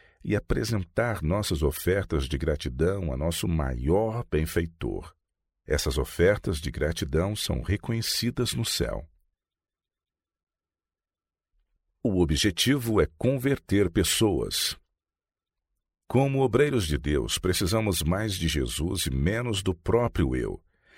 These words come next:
Devemos sentir mais preocupação pelas almas e orar diariamente para que nos sejam dadas forças e sabedoria para o sábado.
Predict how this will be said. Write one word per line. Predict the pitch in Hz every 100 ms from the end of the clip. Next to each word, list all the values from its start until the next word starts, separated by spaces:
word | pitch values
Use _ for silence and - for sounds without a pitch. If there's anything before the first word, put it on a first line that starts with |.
| - - -
Devemos | 69 76 76
sentir | - 71 90 80
mais | 73 78 95
preocupação | - 69 73 73 67 - 92
pelas | 82 71 67
almas | 95 92 50 - - - - - -
e | 110
orar | 110 123 123
diariamente | - 92 90 71 69 98 90
para | 82 78
que | -
nos | 71 65
sejam | 87 80 58
dadas | 58 78 85 -
forças | - 87 110 110 - -
e | 67
sabedoria | - - 67 65 65 69 92 98
para | 98 - 58
o | 69
sábado. | - - 53 - -